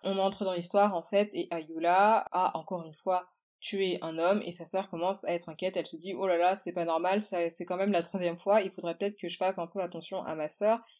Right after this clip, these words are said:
est-ce qu'il n'y a pas un peu quelque chose qui cloche ? » Euh, franchement, je vous le détaillerai plus en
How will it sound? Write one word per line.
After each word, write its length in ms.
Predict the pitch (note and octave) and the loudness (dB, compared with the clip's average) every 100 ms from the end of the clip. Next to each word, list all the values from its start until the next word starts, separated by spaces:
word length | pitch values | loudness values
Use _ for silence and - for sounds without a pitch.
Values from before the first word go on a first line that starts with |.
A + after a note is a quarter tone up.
| _ | _
est-ce 140 | E3+ - | -12 -8
qu'il 100 | G3+ | 0
n'y 60 | |
a 80 | F3 | 2
pas 200 | F#3+ G3+ E3+ | 4 2 0
un 80 | |
peu 160 | E3+ F#3+ | -4 -4
quelque 300 | G3 E3+ E3+ | -4 -6 -6
chose 200 | F3+ F3 | -8 -12
qui 160 | - D#3+ | -14 -14
cloche ? » 420 | - - - - _ - | -12 -12 -14 -18 _ -2
Euh, 180 | G#3 - | 0 0
franchement, 500 | - G#3 G#3 A3 A3+ | 0 -2 2 2 2
je 120 | G#3 | 0
vous 120 | F3 | -6
le 60 | E3+ | -6
détaillerai 480 | F3+ G3+ G3+ G3 F#3+ _ | -2 0 2 2 0 _
plus 240 | B3+ B3+ | 2 6
en 720 | A3+ G#3+ G3 F#3+ F3+ F3 E3+ | 8 8 6 2 0 0 -2